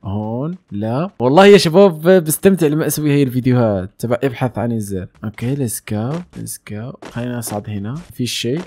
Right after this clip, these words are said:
أوكي، خلينا نروح من هون. أوكي، ابحث يا صحراوي، ابحث. ابحث يا صحراوي، ابحث. يلا ليتس جو. اصعد من هنا. وين؟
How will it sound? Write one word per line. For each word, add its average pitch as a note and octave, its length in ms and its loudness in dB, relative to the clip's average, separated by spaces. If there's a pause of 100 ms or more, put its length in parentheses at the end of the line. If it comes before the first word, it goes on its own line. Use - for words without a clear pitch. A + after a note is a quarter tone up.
أوكي، - 160 -2
خلينا D3 200 2
نروح C#3+ 200 -2
من B2 200 -2
هون. C#3 340 -2 (160)
أوكي، B2+ 280 -4 (120)
ابحث B2+ 380 -4
يا C#3+ 80 -6
صحراوي، D3 560 -8
ابحث. - 260 -12 (100)
ابحث D3+ 440 -10
يا E3 100 -4
صحراوي، E3 580 -8
ابحث. - 300 -12 (200)
يلا A2 120 -6
ليتس G#2+ 280 -10 (100)
جو. D#3 180 -6 (120)
اصعد A#2 280 -10
من G2+ 140 -8
هنا. G2+ 240 -10 (160)
وين؟ A#2 340 -10